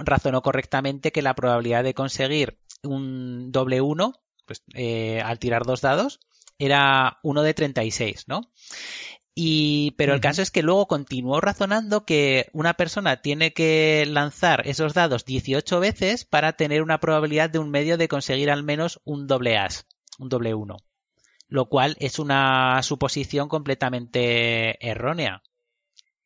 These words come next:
Speaker 1: en la cual está
Speaker 2: Ujú.
Speaker 1: suponiendo, pues, que cada uno, pues, tiene la misma probabilidad y esto, y esto no es así.
Speaker 2: Ajá.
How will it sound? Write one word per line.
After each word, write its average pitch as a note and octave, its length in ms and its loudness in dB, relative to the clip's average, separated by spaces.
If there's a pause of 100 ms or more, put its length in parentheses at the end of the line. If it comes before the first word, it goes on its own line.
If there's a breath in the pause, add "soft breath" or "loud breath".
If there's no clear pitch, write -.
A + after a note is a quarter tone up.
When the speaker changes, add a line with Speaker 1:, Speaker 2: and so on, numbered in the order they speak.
(160)
Speaker 1:
en C3+ 180 -6
la A#2+ 80 2
cual B2+ 120 2
está C#3 140 0
Speaker 2:
Ujú. D#3 60 4
Speaker 1:
suponiendo, C#3+ 440 0
pues, A#2+ 140 -2
que G#2 180 -4
cada B2 380 0
uno, F3 480 0
pues, C#3+ 200 -6
tiene B2+ 200 -6
la B2 160 -2
misma A#2+ 200 -6
probabilidad F3 920 -2
y B2+ 320 -6
esto, B2+ 420 -2
y A#2 80 -6
esto C3+ 220 -8
no B2+ 80 -6
es A#2+ 100 -8
así. F#2 380 -8 (1500)
Speaker 2:
Ajá. C3 360 -8